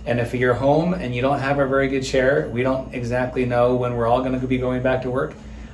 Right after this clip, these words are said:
I think it would be worth spending some money and making sure that you get your hands on a chair that has the adjustments. Um, there's also the, the back of the chair. There's the ability to adjust the chair back. Now, if you're too far back here, a lot of people will get the recline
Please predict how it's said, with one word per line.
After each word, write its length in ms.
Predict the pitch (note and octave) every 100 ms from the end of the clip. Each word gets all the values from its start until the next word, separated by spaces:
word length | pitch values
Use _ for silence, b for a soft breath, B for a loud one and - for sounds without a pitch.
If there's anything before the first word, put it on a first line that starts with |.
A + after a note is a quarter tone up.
| B
I 140 | - A2+
think 160 | C3
it 80 | C3+
would 160 | C3+ C3+
be 100 | C#3+
worth 380 | C3 B2 B2+
spending 400 | - - G#2 A#2
some 180 | A2+ C3
money 240 | A#2+ A#2+ A#2+
and 300 | A#2 A2 A2
making 280 | A2 A2+
sure 200 | A2+ C#3
that 120 | B2 A2
you 100 | G#2+
get 200 | G#2+ -
your 80 |
hands 300 | A2 A2+ A2
on 100 | A2
a 60 | A2
chair 400 | - A2+ G2+ G#2
that 160 | G#2 -
has 420 | G#2 G2+ G2+ -
the 200 | G#2 G2+
adjustments. 760 | F#2+ G#2+ G2+ - - - - - B B B B B B
Um, 480 | - A2+ A2 G2+ - - -
there's 260 | B2+ B2 B2
also 360 | A#2+ - D3
the, 80 | C3
the 260 | B2+ - B2+
back 380 | - A#2 -
of 80 | -
the 80 | A2+
chair. 320 | - A#2 G#2 -
There's 200 | G#2 -
the 140 | A#2+
ability 420 | A2+ A#2+ A#2+ A#2+ -
to 340 | C3 A#2+ A2+ -
adjust 400 | A#2 A2 B2 A#2+
the 80 | A#2
chair 300 | - B2+ A#2+
back. 420 | B2 C3 C#3+ -
Now, 180 | B2+ A#2+
if 120 | -
you're 80 | A#2+
too 180 | - A#3
far 220 | - C#3
back 220 | A#2 A2+
here, 160 | - C3+
a 40 |
lot 140 | C3 C3
of 80 |
people 200 | C#3 C#3
will 120 | C3+ C3
get 260 | C3+ C3+
the 80 | C3+
recline 760 | C3 B2 - A3 F#3 D3+ D#3